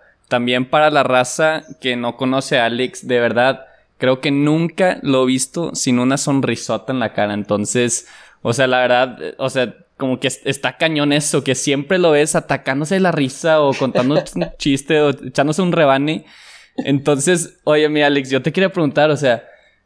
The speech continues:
Speaker 1: ¿cómo, cómo le haces para erradicar tanta felicidad y,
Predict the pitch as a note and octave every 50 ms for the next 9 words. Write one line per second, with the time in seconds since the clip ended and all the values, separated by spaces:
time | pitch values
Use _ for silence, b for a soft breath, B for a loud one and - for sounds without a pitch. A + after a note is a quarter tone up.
0 | _ _ _ _ _ _ _ _ - - D3 D3 D#3+ D#3+ D#3 D#3+ D3+ D3+ D#3+ F3+
1 | F#3 E3+ E3 E3+ F3 - - F#3 E3 D#3 D3 C3+ C#3 D3 C3+ C3 C3 - - C3+
2 | B2+ C3 - D#3 D3+ D#3 F#3 E3 E3+ D#3+ D3 C#3 - B2+ A#2+ B2 C3+ D3 C#3+ C3
3 | A#2+ G#2+ - -